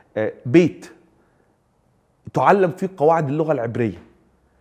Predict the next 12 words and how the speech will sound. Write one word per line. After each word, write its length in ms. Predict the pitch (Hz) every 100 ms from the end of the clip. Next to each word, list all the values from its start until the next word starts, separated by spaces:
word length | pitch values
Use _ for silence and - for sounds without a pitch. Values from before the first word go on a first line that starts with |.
| _ -
وهذا 320 | 123 180 175
البيت 360 | 135 190 185
لا 60 | 175
يقطنه 680 | 190 - - 196 165 165 165
إلا 340 | 196 190 180
كل 400 | 160 - 196 190
الناس 440 | 165 147 185 208 185
اللي 180 | 147 165
هم 140 | 180
بيتع-، 400 | 151 139 131 131
بيتعيشوا 540 | 127 127 117 156 185
فيه 160 | 165 233